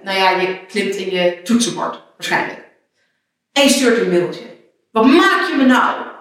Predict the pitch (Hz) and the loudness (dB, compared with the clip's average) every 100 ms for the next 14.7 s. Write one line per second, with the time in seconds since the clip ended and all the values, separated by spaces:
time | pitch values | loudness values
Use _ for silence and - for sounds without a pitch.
0 | - _ _ _ - 330 349 294 311 320 | -20 _ _ _ -4 0 2 2 2 0
1 | 269 254 214 208 202 - - - - 311 | 0 2 2 0 -4 -8 -12 -6 -2 2
2 | 349 349 349 277 262 294 285 - 247 220 | 2 2 -2 -4 -2 0 0 -2 -4 -6
3 | - - - - - - - _ _ - | -8 -12 -16 -18 -18 -20 -20 _ _ -6
4 | 240 269 349 349 349 320 254 254 330 330 | 2 4 4 2 0 0 2 2 2 2
5 | 320 - - 180 - - - - _ _ | 2 0 -2 -4 -4 -4 -8 -16 _ _
6 | 262 311 320 311 - 427 415 - 214 - | 0 4 4 2 2 2 2 2 2 0
7 | - 175 170 160 170 - 147 - - - | -2 -2 0 0 -2 0 -2 -2 -4 -12
8 | 113 - - - _ _ _ - 233 247 | -8 -8 -8 -12 _ _ _ 2 4 6
9 | 349 349 - 254 254 240 220 190 294 349 | 6 4 0 0 0 0 -2 0 2 4
10 | 311 302 294 - 277 285 240 220 208 180 | 2 0 0 0 0 -2 0 0 2 0
11 | - - - - 165 - 349 339 330 339 | -2 -6 -14 -12 -2 2 4 2 0 0
12 | 349 349 339 - 311 320 - - - - | 0 0 -2 -4 0 0 0 -4 -16 -4
13 | 247 233 - 311 320 320 311 285 - 175 | 2 2 4 2 2 2 0 0 -2 -6
14 | - - - - - - | -8 -10 -12 -14 -16 -20